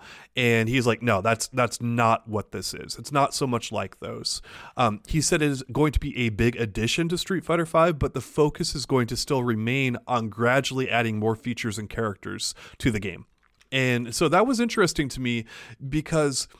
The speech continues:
it alludes to the idea that Capcom would keep updating the game, where previously they have only promised support up until twenty twenty, which is, like, two months away. Uh, this,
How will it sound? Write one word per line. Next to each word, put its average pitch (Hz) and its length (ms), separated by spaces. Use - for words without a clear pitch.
it 165 100
alludes 185 420
to 233 100
the 185 180
idea 131 460
that 120 240
Capcom 156 640
would 127 220
keep - 400
updating 117 480
the 90 60
game, - 320
where 139 220
previously 196 760
they 135 180
have 131 260
only 156 280
promised 151 420
support 139 480
up 131 200
until 135 260
twenty 131 300
twenty, 151 280
which 131 220
is, 127 160
like, 107 160
two 160 240
months 156 240
away. 156 400
Uh, 123 180
this, 175 360